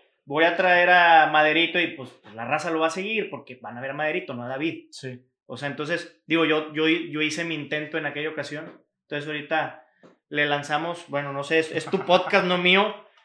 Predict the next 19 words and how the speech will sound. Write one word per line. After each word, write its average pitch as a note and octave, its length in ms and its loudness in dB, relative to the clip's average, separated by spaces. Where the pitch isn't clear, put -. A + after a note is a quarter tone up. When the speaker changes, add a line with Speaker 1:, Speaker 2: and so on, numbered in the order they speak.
Speaker 1:
pero D#3 280 2
si D3+ 120 -6
estamos F3 340 0
hablando F3 300 0
de F3 60 -2
Samuel E3 280 -2
García E3 460 0
y D#3+ 80 0
lo C#3+ 160 -4
llega D3 220 -2
a D#3 40 0
ver D#3 460 -2
y C#3 120 -6
el C3+ 100 -2
vato, D3 440 0
eh, D#3 300 -4
eh, C#3+ 500 -8
quiere D3 360 2
buscar C#3+ 880 -4